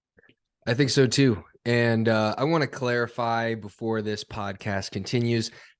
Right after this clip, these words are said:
The last podcast I did was with Brendan Long, <clears throat> absolute stud. And, uh, people, a couple people messaged me. They said,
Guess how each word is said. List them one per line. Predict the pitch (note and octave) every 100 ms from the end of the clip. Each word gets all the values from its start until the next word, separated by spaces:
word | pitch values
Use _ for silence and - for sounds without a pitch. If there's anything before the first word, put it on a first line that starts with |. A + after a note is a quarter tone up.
| _ _ _ _ -
The | B2+
last | D#3 E3 D#3 - -
podcast | C3+ A#2 A2 A#2 G#2+ -
I | A2
did | G#2 G#2+ G#2+
was | G#2
with | G2+ -
Brendan | A#2 A#2+ B2 G#2+
Long, | F2 F2 G2+ _ -
<clears throat> | - _
absolute | A#2 A2+ A#2 A2+
stud. | - - G2+ G2 G#2 _ _ _ _ _
And, | G#2+ A2 G#2+ G#2
uh, | G#2 G#2 G2+ G2 - _ _
people, | - F3+ D#3+
a |
couple | C3+ F#3+ D#3
people | B2+ G#2+ A2 B2+ A#2
messaged | B2 B2 A2+
me. | G2+
They | G2+ G2+
said, | A2+ G#2+